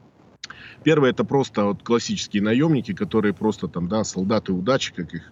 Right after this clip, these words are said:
принято называть, которые просто за длинным долларом едут, э, там повоевать, пощекотать нервы и заработать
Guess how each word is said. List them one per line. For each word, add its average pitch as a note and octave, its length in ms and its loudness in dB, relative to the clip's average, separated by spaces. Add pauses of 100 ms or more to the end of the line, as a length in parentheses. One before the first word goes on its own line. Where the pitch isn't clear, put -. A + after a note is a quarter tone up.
принято F#2 380 -4
называть, G#2 440 2 (480)
которые C#3 260 2
просто D3+ 380 2
за A#2 340 2
длинным A2+ 440 0
долларом G#2 400 0
едут, G#2 420 -4 (880)
э, F2+ 460 0 (320)
там F2 200 0
повоевать, C3 880 2
пощекотать G2+ 640 -4
нервы A#2+ 480 2
и G#2 40 0
заработать G2+ 580 -2